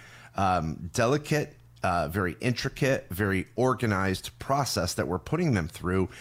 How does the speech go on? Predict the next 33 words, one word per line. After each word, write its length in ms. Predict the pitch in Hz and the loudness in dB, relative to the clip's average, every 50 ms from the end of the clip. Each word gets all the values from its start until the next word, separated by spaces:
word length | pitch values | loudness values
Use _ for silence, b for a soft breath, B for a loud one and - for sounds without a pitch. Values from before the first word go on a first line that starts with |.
| B B B | B B B
and 100 | - 123 | -2 0
it's 120 | 123 104 | 0 0
very 260 | 101 107 151 190 208 - | 0 0 0 0 0 0
personalized. 880 | - - 139 156 160 - - 101 80 67 57 53 50 - - - - - B B B B B | 0 0 2 2 2 2 0 0 0 0 -2 -4 -6 -6 -8 -10 -10 -12 B B B B B
So 340 | B - 139 127 123 117 78 | B 2 4 4 4 4 4
it's, 320 | 110 120 113 - - - - | 2 2 0 0 -4 -2 0
it's 400 | 120 117 - - - - - - | 0 0 0 0 -2 -2 0 0
not 320 | 104 113 135 147 - - | 2 2 2 0 -2 -2
built 240 | - 139 139 - - | 0 0 0 0 0
for 280 | - - 131 127 110 - | -2 0 2 2 2 0
everyone. 600 | - 107 131 - 143 101 90 85 92 101 107 - | -2 -2 0 0 0 0 2 2 2 2 2 2
It 180 | - 107 110 107 | 0 0 2 2
is 140 | 107 98 - | 0 0 0
built 260 | - 113 113 85 - | 0 2 2 2 0
specifically 800 | - - - - 98 - - 113 107 104 - - - 139 139 123 | -2 -6 -4 -2 -2 -2 0 -2 -2 -2 -4 -6 -2 -2 0 -2
for 400 | - - - 98 95 98 95 87 | -2 -4 -2 0 2 2 2 0
them. 500 | - - 117 139 151 98 69 67 - - B B B B B B B B | 0 0 0 0 0 -2 -4 -6 -8 -12 B B B B B B B B
And 380 | B 107 110 107 107 104 101 98 | B 0 2 2 2 2 2 2
when 160 | 113 113 107 | 2 2 2
they 160 | 107 107 69 | 2 2 0
actually 360 | - 123 123 - - 131 123 | 0 -2 -2 -2 -2 -2 -2
see 280 | 110 - - 117 117 117 | -2 -2 0 0 0 0
their 220 | 101 104 98 95 | 2 2 2 2
entire 580 | 87 90 - - - 107 113 117 117 113 107 92 | 0 -2 -4 -6 -4 0 0 2 2 2 2 0
retirement 840 | - - 90 98 98 - - - 110 135 147 135 110 98 92 - - | -2 -4 -4 -4 -4 -4 -2 0 2 2 2 2 2 2 0 -2 -2
and 120 | - 95 | -2 -2
their 100 | 95 92 | 0 -2
future 720 | 90 - - - 123 147 147 - - 95 90 87 87 87 - B B B B B B B B | -2 -2 -2 0 0 0 0 -2 -2 0 0 0 0 -2 -4 B B B B B B B B
unravel 680 | 107 110 101 95 85 87 107 113 120 120 113 113 107 98 | 0 2 2 2 2 2 2 2 2 2 0 0 0 0
in 100 | 90 82 | 0 -2
front 300 | - - 123 143 202 233 | -2 -2 0 0 2 2
of 80 | 214 | 0
them, 360 | - 82 76 80 87 92 104 | 0 -2 -2 0 0 -2 -4